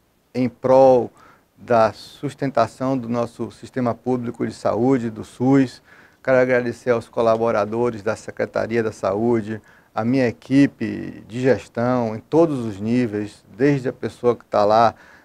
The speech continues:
no cargo mais simples, no hospital, na ponta, até a minha chefe de gabinete, todo, toda a equipe. Eh, nós somos uma equipe unida, uma equipe que fala a mesma linguagem, uma equipe que tá feliz, desempenhando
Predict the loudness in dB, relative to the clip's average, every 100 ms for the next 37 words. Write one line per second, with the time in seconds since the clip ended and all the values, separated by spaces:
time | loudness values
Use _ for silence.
0 | _ -12 0 2 2 -2 2 2 2 -2
1 | -6 -4 -4 -6 -8 -8 -8 -6 -4 -6
2 | -10 -14 -16 -4 2 4 2 -4 -6 -2
3 | 0 0 -2 -6 -6 -14 -20 _ -8 -2
4 | 6 8 8 6 0 _ _ -10 -4 -4
5 | -4 0 0 0 -4 0 0 -2 -4 -2
6 | -2 -4 -12 -18 _ 6 6 6 0 -6
7 | -4 -4 -6 -6 -10 -8 -12 -14 _ _
8 | _ _ -10 -6 -4 -2 -4 -4 -4 -2
9 | -2 -2 -4 -8 -8 -8 -2 0 0 -2
10 | -6 -6 -8 -10 -8 -8 -8 -14 -6 0
11 | 0 0 -2 -2 -2 -6 -4 0 2 2
12 | 0 -8 -14 _ _ -6 -4 -4 -4 -8
13 | -8 -16 -6 0 0 -2 -8 -6 -4 0
14 | 0 0 -4 -12 -8 -4 -2 -4 -4 -4
15 | -2 -2 -2 -6